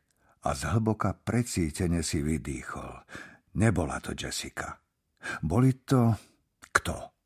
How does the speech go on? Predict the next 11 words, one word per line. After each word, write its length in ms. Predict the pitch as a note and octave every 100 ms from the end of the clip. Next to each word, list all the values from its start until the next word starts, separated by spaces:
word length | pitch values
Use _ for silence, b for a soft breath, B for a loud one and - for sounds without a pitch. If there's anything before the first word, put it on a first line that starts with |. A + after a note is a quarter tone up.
| _ _ -
Mormóni? 720 | G2+ B2 B2 B2+ A#2+ B2 A#2+ _ _
Svedkovia 800 | - G#2 G2 - F2+ D#2 C2 D2
Jehovovi? 640 | F2+ F#2 F#2 A2 B2 B2
Policajti? 800 | - E2+ G2+ - - C3 - D3+ B B B
Ťažko 400 | - - - F2+
povedať. 640 | A2+ D#2 C2 - - - _ _ _ B B
V 80 | -
každom 400 | C#3 D3 D3 A2+
prípade 560 | B2 D#3 - B2 A#2+ G#2+
boli 320 | G#2+ G#2 F#2
dvaja. 560 | E2 D#2 B1+ A#1+ -